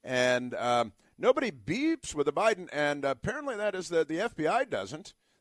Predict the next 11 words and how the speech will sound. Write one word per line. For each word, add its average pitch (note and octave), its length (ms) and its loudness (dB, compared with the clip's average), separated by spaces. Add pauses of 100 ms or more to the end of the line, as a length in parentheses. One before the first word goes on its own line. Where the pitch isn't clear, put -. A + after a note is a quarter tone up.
That's, C3+ 360 -6
uh, C3+ 60 2
in B2 120 0
fact, D#3 340 0
they C3 300 4
assist B2+ 540 -2
the A2+ 100 -4
Bidens. G2 320 -2
They B2 140 -2
go B2 180 0
to, G#2+ 140 -2